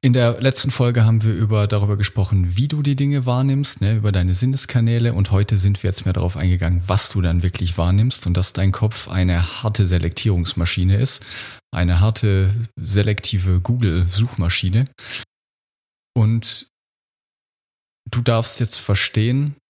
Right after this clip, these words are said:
dass natürlich nicht nur du, sondern auch alle anderen Menschen in deinem Umfeld diese harte selektive Wahrnehmung haben. Und diese Sätze wie, „Wie kannst du das nicht mitkriegen? Wie kannst du das nicht hören? Oder wie ist es möglich, dass der das und das nicht gemacht hat?“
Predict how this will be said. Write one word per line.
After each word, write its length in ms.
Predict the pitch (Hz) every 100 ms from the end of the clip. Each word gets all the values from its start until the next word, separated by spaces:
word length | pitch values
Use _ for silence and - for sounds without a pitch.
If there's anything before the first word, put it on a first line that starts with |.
| _
dass 300 | 110 104 -
natürlich 380 | 104 - 110 101
nicht 160 | 104 87
nur 120 | 92
du, 140 | 120
sondern 260 | 104 95 65
auch 120 | -
alle 180 | 92 92
anderen 260 | 101 98
Menschen 320 | 87 90 - 90
in 80 |
deinem 280 | 87 85 85
Umfeld 520 | - 95 - 95 -
diese 240 | 92 85 87
harte 240 | 95 -
selektive 600 | 92 87 90 - 85 87
Wahrnehmung 480 | 92 95 82 76 90
haben. 260 | 71 - - _ _ _ _ _ _ _
Und 140 | 107 92
diese 200 | 92 90
Sätze 480 | 98 - - 90
wie, 320 | 90 90 95 90 - _ -
„Wie 60 |
kannst 260 | - 117 -
du 40 |
das 180 | 101 95
nicht 140 | 92 95
mitkriegen? 480 | 127 - 95 104
Wie 80 | 92
kannst 260 | - 92 -
du 40 |
das 220 | 92 90
nicht 160 | 90 -
hören? 320 | 110 110 107
Oder 220 | 98 90
wie 80 | 95
ist 140 | 107 104
es 120 | 95
möglich, 360 | 98 - 95
dass 180 | - 92
der 120 | 95
das 220 | 90 98 95
und 80 |
das 160 | 92 -
nicht 140 | 87
gemacht 340 | - 90 113 -
hat?“ 220 | 104